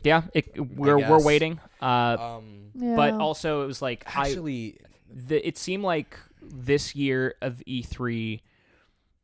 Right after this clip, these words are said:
Speaker 1: and not everyone sort of abided by it. It seemed like there were sort of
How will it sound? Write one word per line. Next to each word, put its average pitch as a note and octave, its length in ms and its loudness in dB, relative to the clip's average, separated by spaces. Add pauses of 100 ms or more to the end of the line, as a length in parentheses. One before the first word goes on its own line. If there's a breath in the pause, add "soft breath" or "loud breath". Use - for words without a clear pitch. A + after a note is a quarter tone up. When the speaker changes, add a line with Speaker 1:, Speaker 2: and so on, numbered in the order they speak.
(320)
Speaker 1:
and C#3+ 120 -2
not D#3+ 300 4
everyone D#3+ 480 0
sort D3+ 200 -2
of C3+ 200 0
abided C3 680 -2
by C#3+ 220 2
it. F3+ 220 -2
It C3+ 120 -8
seemed C#3+ 180 -8
like C3+ 140 -4
there C3+ 120 -2
were C3 80 -2
sort C3+ 180 -6
of A#2 100 -6